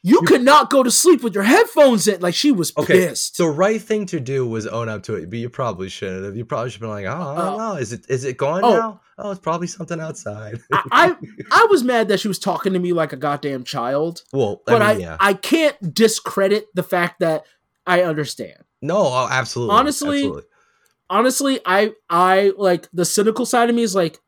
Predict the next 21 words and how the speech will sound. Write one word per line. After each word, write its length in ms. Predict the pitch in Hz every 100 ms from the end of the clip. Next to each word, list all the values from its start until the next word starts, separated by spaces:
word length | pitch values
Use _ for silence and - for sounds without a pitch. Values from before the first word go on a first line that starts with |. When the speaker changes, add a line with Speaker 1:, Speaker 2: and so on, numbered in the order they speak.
| -
Speaker 1:
"Why 120 | 147
didn't 200 | 190 180
you 100 | 175
just 340 | 170 160 - _ _ -
wake 320 | 139 170 196
me 160 | 208
the 120 | 185 175
fuck 360 | - 196 185
up 360 | 208 214 151 _ _ _ _ _ _ _ _ _
Speaker 2:
She 160 | -
was 120 | 190 185
being 360 | 185 190 180 202
Speaker 1:
and 140 | 180
Speaker 2:
nice. 100 | 185
Speaker 1:
ask 360 | 208 330 349 233
me 240 | 233 226
if 100 | 202
I 100 | 196 180
heard 260 | 214 196
that 140 | 185 175
noise?" 600 | 196 170 104 - -